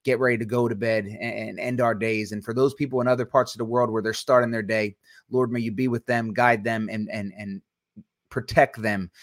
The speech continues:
in this spiritual battle that happens every single day. And I pray all this through your son, Jesus' holy name. Amen. All right, guys, Sola Scriptura. Um, the, if you're not familiar with it, let's discuss it real quick and let's do a brief, um,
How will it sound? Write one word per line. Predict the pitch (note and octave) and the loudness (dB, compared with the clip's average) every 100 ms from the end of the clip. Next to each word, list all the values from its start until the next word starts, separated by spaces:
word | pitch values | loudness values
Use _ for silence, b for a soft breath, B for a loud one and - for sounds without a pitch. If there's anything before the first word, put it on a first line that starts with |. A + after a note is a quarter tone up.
| B - | B -6
in | A#2 | -2
this | A2+ G#2+ - | -2 -2 -6
spiritual | - - C3 A#2+ B2 G2 | -10 -6 0 0 0 0
battle | A2 G#2+ G2+ | 2 2 2
that | G2 G2+ | 0 2
happens | G#2 - G2 | 0 0 -4
every | G2+ G2+ | -4 -4
single | G2 G#2 G2 | -8 -8 -8
day. | F2+ F#2 F2+ _ G#2 | -6 -8 -10 _ -10
And | |
I | G#2 | -4
pray | A#2+ A2+ | 0 2
all | |
this | G#2+ G2+ | 0 -4
through | A2+ | -4
your | G#2 | -4
son, | - G#2+ | -4 -4
Jesus' | F#2+ G2 F#2 | -4 -6 -6
holy | A2 A2+ G2+ | -4 -2 -2
name. | F2+ E2 _ _ _ _ - G2 | -6 -10 _ _ _ _ -12 -8
Amen. | G2 G2 F#2 - _ _ _ _ - | -4 -4 -6 -12 _ _ _ _ 6
All | F3+ | 8
right, | D#3+ | 8
guys, | A#2 F2+ | 4 -4
Sola | - E3+ E3+ | 0 0 0
Scriptura. | - A#2 C3+ G#2 D#2+ _ B B B | -2 -4 -4 -4 -6 _ B B B
Um, | C#3 C#3 G#2+ A2 C#3 | -2 -2 -6 -16 -10
the, | C#3+ C#3+ - - | -6 -6 -10 -14
if | - A2+ | -8 -4
you're | D#3+ | -2
not | G#3+ A3 | -2 -2
familiar | A3 E3 D3+ D3 | -2 0 2 2
with | D3 D3 | 0 -2
it, | C3+ | -4
let's | F3 - | -4 -6
discuss | D3+ - B2 - | -10 -6 -6 -6
it | A2 | -8
real | A#2+ | -8
quick | A#2 A#2+ A2 | -6 -8 -6
and | A2+ | -6
let's | C3+ - | -8 -2
do | C#3+ | -2
a | G2+ | -2
brief, | G#2+ B2 - - b b b | -6 -8 -8 -16 b b b
um, | B2 A#2+ G#2 | -2 -2 -4